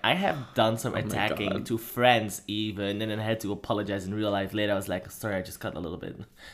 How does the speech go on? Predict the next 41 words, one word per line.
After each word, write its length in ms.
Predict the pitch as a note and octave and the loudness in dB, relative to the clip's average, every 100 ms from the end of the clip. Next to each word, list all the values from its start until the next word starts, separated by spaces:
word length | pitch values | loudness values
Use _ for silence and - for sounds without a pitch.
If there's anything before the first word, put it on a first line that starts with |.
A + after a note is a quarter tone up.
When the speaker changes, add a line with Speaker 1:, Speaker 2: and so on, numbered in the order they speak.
| - | -16
Speaker 1:
taken 320 | - F#2+ G#2+ G2 | -8 -6 -4 -2
away." 360 | D#2 - C3 - - | -2 0 -2 -4 -10
Speaker 2:
What? 540 | - E3 E3+ G3 G3+ G3 - | -4 -2 -2 -2 -4 -6 -2
Speaker 1:
I 220 | E3+ F#3 F#3+ | 4 6 8
know, 400 | G3 A#3 A#3+ D3 | 6 6 6 6
but 280 | D3+ D3 - - - C#3+ | 2 2 -10 -20 -2 4
I 60 | |
don't 80 | E3 | 6
know. 140 | D3+ - | 6 4
I 120 | D#3+ | 2
think 200 | - G3 | 2 0
it 100 | B2+ | 0
was 140 | C#3+ | -2
because 340 | - - D3+ B2+ | -4 -6 -4 -2
when 120 | A#2+ | 0
I 40 | A#2 | 0
was 160 | G#2 | 0
young 280 | C3 D3+ D3 | 8 10 10
and 60 | B2+ | 6
I 40 | B2 | 2
was 80 | |
like, 140 | A#2+ A#2 | 2 -2
"Okay, 200 | A#2 A2+ | -2 0
this 140 | A2+ | -2
is 160 | A2 A2 | -2 -4
weird. 380 | G#2 A#2 A#2 G2+ | -2 0 0 0
Why 140 | G#2 G#2+ | 0 0
am 140 | G#2+ | -2
I 60 | A2 | 0
doing 300 | C#3+ C3 A2+ | 2 2 2
Speaker 2:
But 100 | D#3 | 4
that's 160 | D#3 | 4
the 40 | D3 | 4
Speaker 1:
this?" 60 | |
Speaker 2:
thing. 220 | F3 E3 B2+ | 4 4 4
Young 280 | B2+ C3+ D3+ | 6 6 4
people 340 | C#3 - B2 | -2 2 0
hiding 340 | A#2 B2+ C3 A#2 | 2 2 2 0
behind 260 | B2 A#2 | 0 0
a 20 | A2+ | -2
computer 880 | - A2 - C#3 C3+ G#2+ G#2+ C3+ | -4 -8 0 2 4 2 0 -2